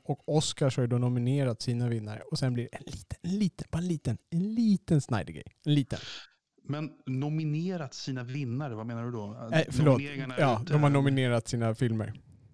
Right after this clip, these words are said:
Speaker 2: Ja.
Speaker 1: Det är sånt
Speaker 2: Jo,
Speaker 1: slider.
Speaker 2: men det har vi ju redan pratat om en gång,
Speaker 1: Oscars nomineringar? Nej, vi pratade om Golden Globe-nomineringarna. Oscars nomineringar har vi inte dammat över. Har vi det? Har jag
Speaker 2: Jag
Speaker 1: haft
Speaker 2: tror
Speaker 1: det?
Speaker 2: vi har det
Speaker 1: Ja, okej.
Speaker 2: faktiskt.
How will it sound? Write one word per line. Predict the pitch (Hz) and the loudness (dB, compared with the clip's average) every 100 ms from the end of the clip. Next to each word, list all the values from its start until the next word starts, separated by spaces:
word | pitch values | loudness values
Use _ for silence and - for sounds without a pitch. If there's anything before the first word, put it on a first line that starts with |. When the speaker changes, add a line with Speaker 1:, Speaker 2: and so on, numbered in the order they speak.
| _ _ | _ _
Speaker 2:
Ja. | 120 110 107 _ | -12 -12 -12 _
Speaker 1:
Det | 139 | -4
är | 120 | -4
sånt | 98 104 | -4 -6
Speaker 2:
Jo, | 135 | -6
Speaker 1:
slider. | 143 - - | -6 -12 -12
Speaker 2:
men | 131 | -10
det | 123 | -8
har | 180 | -6
vi | 147 | -6
ju | 120 | -6
redan | 110 98 | -6 -8
pratat | 127 120 170 - | -8 -8 -10 -10
om | 110 | -10
en | |
gång, | 104 104 | -10 2
Speaker 1:
Oscars | 185 233 - 208 | 4 4 4 2
nomineringar? | 175 147 127 123 | 4 4 4 4
Nej, | 139 147 | 4 4
vi | 147 | 4
pratade | 143 - 151 - 143 | 2 2 2 2 0
om | 139 151 135 135 | 0 0 0 2
Golden | 135 139 143 | 4 4 4
Globe-nomineringarna. | 156 123 123 131 160 165 127 104 - | 4 4 2 2 2 0 -2 -4 -4
Oscars | 196 170 - 147 | -2 0 0 2
nomineringar | 139 127 123 117 117 117 | 2 2 2 2 0 0
har | 120 | 0
vi | 120 | 0
inte | 113 117 127 117 | -4 -4 -4 -2
dammat | 117 117 117 | -2 -4 -4
över. | 110 101 98 - | -4 -6 -10 -4
Har | 143 | 2
vi | 143 | 4
det? | 127 120 _ _ _ _ | 2 -2 _ _ _ _
Har | 135 | -2
jag | 135 | 0
Speaker 2:
Jag | |
Speaker 1:
haft | 135 | 0
Speaker 2:
tror | 151 | -2
Speaker 1:
det? | 127 | -4
Speaker 2:
vi | 107 | -4
har | 131 139 | -6 -8
det | - - | -10 -8
Speaker 1:
Ja, | 123 113 | -4 -4
okej. | 113 104 | -6 -8
Speaker 2:
faktiskt. | - - - | -10 -12 -14